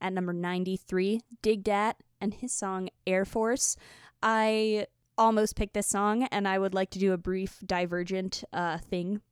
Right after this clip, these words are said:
before reading you the rest of the debuts. It's a,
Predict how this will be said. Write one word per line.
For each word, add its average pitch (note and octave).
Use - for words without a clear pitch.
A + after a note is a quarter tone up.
before F3
reading E3+
you E3+
the D#3+
rest D#3
of E3+
the F3+
debuts. F#3+
It's A#3+
a, -